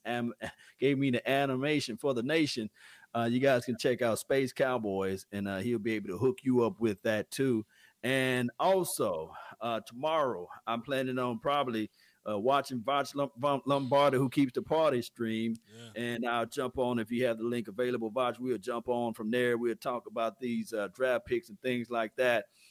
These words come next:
Speaker 1: And, uh, for right now, I got two stations, uh,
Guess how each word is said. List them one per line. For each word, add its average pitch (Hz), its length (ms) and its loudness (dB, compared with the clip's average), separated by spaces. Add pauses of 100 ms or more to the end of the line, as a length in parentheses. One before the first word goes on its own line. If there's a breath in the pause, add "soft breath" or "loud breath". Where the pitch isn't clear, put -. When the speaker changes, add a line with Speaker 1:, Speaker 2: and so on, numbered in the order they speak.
(340 soft breath)
Speaker 1:
And, 113 440 -2
uh, 107 300 0 (200)
for 127 140 0
right 143 280 4
now, 135 460 0 (160)
I 127 80 -6
got 120 240 -2
two 147 200 -2
stations, 123 680 -4
uh, 98 220 -2